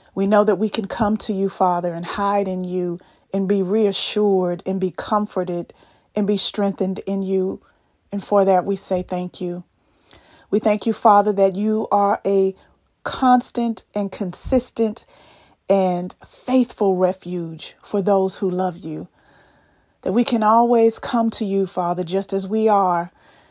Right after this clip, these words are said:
with questions, with fears, with doubt, with concern, and know that you're waiting and that you love us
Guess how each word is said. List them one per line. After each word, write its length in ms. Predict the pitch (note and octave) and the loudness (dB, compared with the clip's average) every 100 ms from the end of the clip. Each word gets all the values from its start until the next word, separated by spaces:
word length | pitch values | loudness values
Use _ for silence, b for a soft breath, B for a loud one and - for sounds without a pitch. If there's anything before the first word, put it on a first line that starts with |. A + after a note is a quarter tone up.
| b | b
with 180 | - F#3 | -4 -4
questions, 840 | - A3+ A3+ - A#3 A3+ A3+ - - | 2 2 2 0 0 2 -2 -6 -6
with 180 | G3 F#3+ | -6 -4
fears, 520 | - A3+ A3+ A3 G#3+ | 0 4 6 4 2
with 200 | G3 F3 | -4 -2
doubt, 400 | E3 G3+ G#3 A3 | 2 6 6 4
with 180 | G3+ G3+ | 0 -2
concern, 720 | - F#3 - G#3 G3+ G3 G3+ B B B - | -6 -8 -4 -2 -2 -4 -6 B B B -4
and 180 | G#3 G#3 | 0 2
know 160 | G#3+ | 2
that 120 | G3+ F3+ | 2 0
you're 180 | F#3+ | -2
waiting 640 | F3+ F#3 G#3+ A#3 A#3 A#3 A#3+ _ - | -2 2 2 2 2 -2 -4 _ -6
and 140 | G3+ | 0
that 160 | F#3+ E3+ | 0 0
you 100 | G3 | -2
love 320 | G3 G#3 G3+ | 2 2 4
us 400 | G#3 G#3 - | 2 0 -4